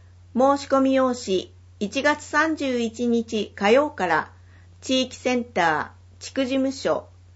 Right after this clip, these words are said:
市営住宅指定管理者窓口、新市庁舎十八階、三重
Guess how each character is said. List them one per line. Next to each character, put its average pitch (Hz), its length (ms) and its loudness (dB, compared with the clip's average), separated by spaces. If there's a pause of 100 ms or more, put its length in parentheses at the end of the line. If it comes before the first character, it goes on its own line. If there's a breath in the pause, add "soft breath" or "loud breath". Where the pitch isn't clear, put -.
市 - 220 -2
営 247 220 8
住 247 240 0
宅 185 280 -2
指 170 120 -4 (160)
定 277 220 6
管 294 280 0
理 285 100 -4
者 277 160 -4
窓 254 260 0
口、 220 440 -6 (500 soft breath)
新 294 360 -4
市 - 220 -14
庁 277 220 4
舎 185 440 0
十 208 240 0
八 269 320 -6
階、 214 280 0 (760 soft breath)
三 240 160 4
重 180 220 2